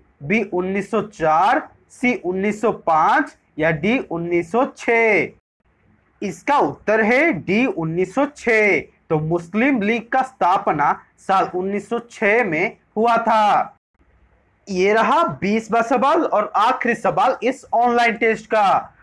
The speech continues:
प्रथम एशियाई खेल यानी फर्स्ट एशियन गेम्स कहां पर हुआ था?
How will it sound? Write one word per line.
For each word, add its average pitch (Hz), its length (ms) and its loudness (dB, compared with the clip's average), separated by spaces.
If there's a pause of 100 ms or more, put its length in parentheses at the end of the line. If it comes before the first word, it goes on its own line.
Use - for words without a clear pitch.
(160)
प्रथम 185 500 0 (120)
एशियाई 226 560 0
खेल 185 400 0 (240)
यानी 180 120 -2
फर्स्ट 202 640 -2
एशियन 202 500 -2
गेम्स 180 360 -2 (260)
कहां 240 240 2
पर 240 180 0
हुआ 233 280 2
था? 220 520 0